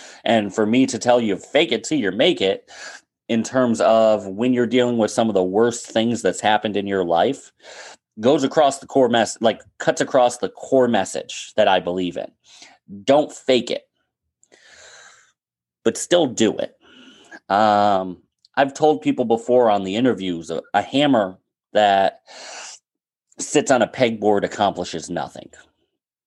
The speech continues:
I've also said to people, "a plan that's at a hundred percent and sits in a drawer accomplishes nothing. A plan at forty percent that can execute can get you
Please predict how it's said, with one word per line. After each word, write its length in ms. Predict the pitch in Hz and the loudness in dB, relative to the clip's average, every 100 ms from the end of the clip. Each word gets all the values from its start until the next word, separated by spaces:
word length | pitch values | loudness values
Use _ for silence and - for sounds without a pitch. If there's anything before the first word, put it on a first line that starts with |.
| _ _ _ _ _ _ _ _ | _ _ _ _ _ _ _ _
I've 280 | - - | -20 -2
also 320 | 123 139 139 120 | 2 2 2 0
said 260 | - 113 | 2 0
to 80 | 110 | -2
people, 380 | - 117 104 95 | -6 -4 0 -2
"a 40 | |
plan 420 | - 120 127 127 | -2 -2 0 2
that's 360 | 117 98 - - - _ - | 2 2 -2 -10 -14 _ 0
at 160 | 110 | 2
a 60 | 95 | 2
hundred 360 | 131 127 123 | 0 -2 -2
percent 440 | 120 117 123 123 110 | -4 -2 0 0 -2
and 120 | 92 | -6
sits 240 | - 113 | -6 -6
in 100 | 101 | -6
a 40 | 95 | -8
drawer 400 | 85 110 123 117 | -2 2 4 2
accomplishes 600 | - 101 92 95 82 104 | 0 -2 -2 -8 -10 -2
nothing. 440 | 135 113 64 - _ _ _ - - - | 0 0 -2 -14 _ _ _ -20 -20 -6
A 60 | - | -4
plan 280 | - 117 110 | 2 4 2
at 100 | - | 0
forty 360 | - 170 156 | 2 4 4
percent 560 | 131 110 - 107 107 - | 0 -4 0 0 0 0
that 140 | 95 | -2
can 180 | - 87 - | -2 -4 -4
execute 640 | 196 - 110 104 101 107 _ _ _ _ _ _ _ _ | -2 -6 -4 0 0 -2 _ _ _ _ _ _ _ _
can 140 | 120 | 0
get 240 | 113 101 | 2 2
you 80 | - | 0